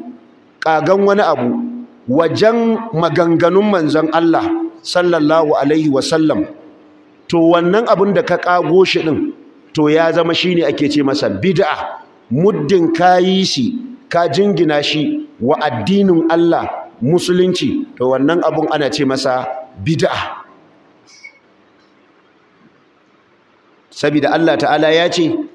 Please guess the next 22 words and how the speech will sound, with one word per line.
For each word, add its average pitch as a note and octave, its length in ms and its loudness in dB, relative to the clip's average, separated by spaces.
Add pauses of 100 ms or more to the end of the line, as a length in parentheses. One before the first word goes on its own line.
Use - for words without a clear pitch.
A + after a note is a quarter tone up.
(140)
"Ya D#3+ 320 2
ayyuhal D#3+ 420 2
ladhina C#3+ 380 2
amanu, E3 560 0 (720)
la D#3+ 300 2
tuqaddimu E3 840 2
bayna A3 320 4
yadayi F#3+ 400 2
Allahi E3+ 400 0
wa D3+ 160 2
rasulihi, C#3 680 0 (340)
wattaqullah, D3 1120 -2 (240)
inna G#3 240 4
Allaha D#3+ 400 0
sami'un C3 480 0
alim." A2+ 480 -4 (1080)
Ma'anansa, D#3+ 920 0
ya D#3+ 240 2
waɗanda F#3+ 400 2
suka - 240 -2
yi D3+ 160 0
imani C#3+ 400 2